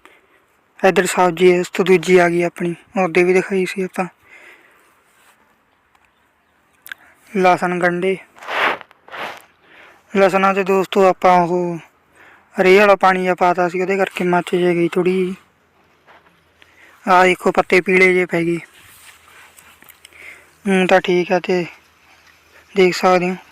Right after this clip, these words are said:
ਪੱਤੇ ਪੀਲੇ ਪੈ ਗਏ ਡੱਕੇ ਜਿਹੜੇ। ਇੱਧਰਲੇ ਪਾਸੇ ਦੋਸਤੋ ਆਪਣੇ ਆਪਾਂ ਦਿਖਾਉਣੇ ਆ,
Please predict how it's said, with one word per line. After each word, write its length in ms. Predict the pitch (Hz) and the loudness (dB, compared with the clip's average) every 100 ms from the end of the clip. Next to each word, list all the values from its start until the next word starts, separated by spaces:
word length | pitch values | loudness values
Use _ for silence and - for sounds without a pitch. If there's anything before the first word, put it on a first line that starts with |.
| _ - | _ -6
ਪੱਤੇ 240 | 185 190 | 0 0
ਪੀਲੇ 280 | 170 185 180 | 0 -2 -2
ਪੈ 180 | - 175 | 0 0
ਗਏ 180 | 170 180 - - _ _ _ _ - - _ _ - - | 0 -4 -8 -20 _ _ _ _ -20 -20 _ _ -20 -4
ਡੱਕੇ 260 | 185 160 180 | -2 0 0
ਜਿਹੜੇ। 300 | 175 175 190 - _ _ _ - - - - - - - - - - - - - _ - _ _ _ _ - - - - - | 0 0 -4 -10 _ _ _ -20 -20 -20 -18 -18 -20 -20 -20 -20 -20 -20 -20 -20 _ -20 _ _ _ _ -20 -20 -20 -8 0
ਇੱਧਰਲੇ 360 | 190 196 190 | 0 2 0
ਪਾਸੇ 340 | 190 185 - 185 | 2 0 0 -4
ਦੋਸਤੋ 340 | 180 180 - | -4 -6 -2
ਆਪਣੇ 280 | 185 175 175 | -2 -2 -4
ਆਪਾਂ 200 | 170 180 | -2 -2
ਦਿਖਾਉਣੇ 380 | 170 190 190 | 0 2 0
ਆ, 80 | 175 | 0